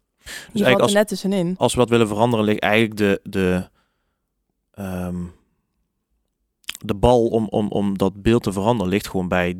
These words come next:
Speaker 1: de bedrijven waarvoor jij graag wil werken.
Speaker 2: Ja,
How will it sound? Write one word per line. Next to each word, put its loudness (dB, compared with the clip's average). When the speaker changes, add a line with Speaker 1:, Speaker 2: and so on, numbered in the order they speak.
Speaker 1:
de -4
bedrijven -2
waarvoor -4
jij 2
graag -6
wil -6
werken. -4
Speaker 2:
Ja, -2